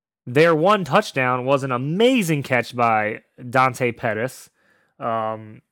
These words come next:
but the red zone offense and just everything that the Bears were doing once they got into the red zone was just awful. Um, I don't wanna put all the blame on Justin Fields because he has no receiving core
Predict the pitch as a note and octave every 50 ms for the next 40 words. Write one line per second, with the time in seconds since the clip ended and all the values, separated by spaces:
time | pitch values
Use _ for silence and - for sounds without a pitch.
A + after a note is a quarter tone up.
0 | _ _ _ _ _ _ _ _ _ _ _ _ _ _ _ _ _ _ C3 A#2+
1 | C#3 C#3 C3+ B2+ C#3 - C3 C3 B2+ C3+ C3 A#2+ A#2+ C3+ E3+ G3+ G3+ E3+ E3 F#3
2 | E3+ D3 B2 B2 C3+ C#3+ C#3+ C#3 - - A#2+ A2+ A2+ A2 - - - A#2+ A#2 A#2
3 | A#2+ A#2+ A2 A2+ C3+ C3 B2 A#2 - - - - - _ _ _ _ _ _ _
4 | _ _ _ _ _ _ _ _ _ _ _ _ _ _ _ _ D3 D3+ D#3+ F#3
5 | E3+ F3+ E3+ D3+ - - D#3 C#3+ C#3 C3+ C3+ B2+ B2 A#2+ A#2+ A#2 - - _ _
6 | _ _ _ _ C3+ C3+ B2 A#2+ A#2 A2 G#2 G2+ A#2 A#2+ C3+ C3+ C3+ B2 A2 A#2+
7 | A#2+ A2 G#2+ A2 G#2 G2+ A#2 A#2 B2+ C#3 C#3 B2+ A#2 A2+ A2+ A2+ A#2+ B2+ B2 -
8 | B2+ A#2 B2 A#2+ A#2 A#2 - - A#2 A2+ G#2+ G#2+ A2 A2+ A#2+ A2 A2 A#2 A2+ A2
9 | A2 A2 A2 G#2+ G#2 G2+ G#2 A#2 A#2+ A2+ - - - - _ _ _ _ _ _
10 | _ _ _ _ _ - B2+ B2 B2+ B2 - - - A#2 - F2 - - _ _
11 | _ _ _ _ _ _ _ _ - B2 A#2 A2+ A2 A2 G#2+ G#2 G#2 G#2+ G2+ G2
12 | - _ _ _ _ _ _ _ _ _ _ _ _ - - C#3+ E3+ F3+ E3+ D3+
13 | - C3 - A#2+ B2 B2+ D3 D3+ E3 D#3 E3 F3 F3+ F3+ F3 F3 E3+ F3 F#3 -
14 | F#3 F3+ D#3+ - F#3 F#3 D#3+ C#3 B2+ - C3 B2 A#2+ A#2 G#2+ G2+ A#2 A#2+ A2+ G#2
15 | B2 C3 B2+ A2+ A2 A2+ A2+ A#2+ B2 A#2 A2+ - - B2 A#2+ A#2+ C3 C3 B2 -
16 | D3 C3+ C3 C3+ C#3+ C3+ -